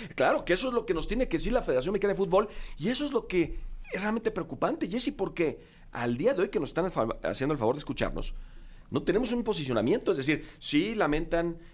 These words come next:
eh, sí dicen que van a estar cerca de los aficionados, que ya, que ya están tratando de ver toda esta situación, pero no hay un posicionamiento. Eh, eh, ahora están esperando que concluyan las investigaciones, que se deslinden responsabilidades y luego la Federación, eh, va a dar a conocer,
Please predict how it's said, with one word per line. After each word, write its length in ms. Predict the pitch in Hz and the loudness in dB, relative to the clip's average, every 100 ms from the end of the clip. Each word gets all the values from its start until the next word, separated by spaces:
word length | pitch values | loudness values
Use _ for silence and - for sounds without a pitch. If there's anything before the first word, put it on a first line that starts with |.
| - | -6
eh, 140 | 117 | -2
sí 200 | 131 165 | 0 2
dicen 320 | 180 180 180 | 0 2 0
que 120 | 143 | 2
van 140 | 139 147 | 2 0
a 20 | |
estar 200 | 147 139 | 0 -2
cerca 340 | 131 - 147 147 | -2 -4 -2 -2
de 40 | |
los 140 | 127 120 | -2 -2
aficionados, 680 | 113 113 117 139 170 165 | -4 -4 0 2 2 2
que 140 | - 113 | 0 0
ya, 280 | 135 143 - - - | 2 2 -2 -14 -8
que 180 | - 123 | 0 2
ya 160 | 131 143 | 4 2
están 300 | 143 151 147 | 2 0 2
tratando 440 | 123 - 151 143 | -2 0 2 2
de 100 | 113 | 2
ver 180 | 120 147 | 0 0
toda 200 | - 143 | -2 -4
esta 160 | 151 | -4
situación, 400 | 131 123 107 147 175 | -6 -6 -2 -2 0
pero 120 | 123 | -2
no 140 | 113 | -2
hay 120 | 175 | 0
un 100 | 302 | -2
posicionamiento. 720 | - 147 123 117 135 196 190 160 - - | -4 -8 -4 -2 0 0 -2 -4 -10 -8
Eh, 140 | - - | -6 -2
eh, 160 | 104 | 0
ahora 420 | 90 107 175 - - - | 0 2 2 0 -6 -12
están 220 | 131 170 | -4 -2
esperando 420 | 202 175 208 226 | 2 2 2 0
que 260 | - 135 - - - - | 2 0 0 -18 -20 -2
concluyan 480 | 147 147 175 196 190 | 0 2 4 4 4
las 140 | 170 | 2
investigaciones, 720 | 151 139 147 143 143 220 214 | 2 2 2 2 4 2 0
que 100 | - | -2
se 160 | 143 143 | 0 0
deslinden 400 | 135 165 202 170 | 2 0 0 0
responsabilidades 760 | 143 - 139 131 143 185 208 - | -2 -2 0 2 4 4 2 0
y 120 | 220 | 0
luego 540 | 233 277 294 302 254 | 4 6 6 6 4
la 140 | 233 190 | 4 4
Federación, 640 | - 156 147 131 165 175 165 - - | 4 4 4 6 4 4 0 -10 -8
eh, 120 | - | -4
va 160 | 107 131 | 2 2
a 40 | |
dar 140 | 139 135 | 4 2
a 80 | 135 | 0
conocer, 460 | 120 107 120 131 | -2 0 0 0